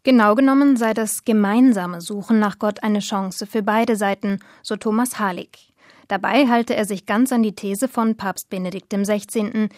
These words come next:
die Kirche von heute könne zwar zur Minderheit werden, aber eine kreative Minderheit bitte. Darauf komme es an.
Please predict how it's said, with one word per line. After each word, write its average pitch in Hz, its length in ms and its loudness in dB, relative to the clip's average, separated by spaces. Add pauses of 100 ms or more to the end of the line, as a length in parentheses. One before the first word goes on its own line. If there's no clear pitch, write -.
(280)
die 208 60 -6
Kirche 269 340 0
von 208 240 -2
heute 214 260 0
könne 214 300 -2
zwar 202 260 -4
zur 190 160 -12
Minderheit 196 600 2
werden, 196 320 0 (240)
aber 214 480 0
eine 262 160 2
kreative 269 560 -2
Minderheit 180 480 -6
bitte. - 300 -14 (200)
Darauf 196 460 0
komme 208 240 -2
es 226 120 -8
an. 202 300 -4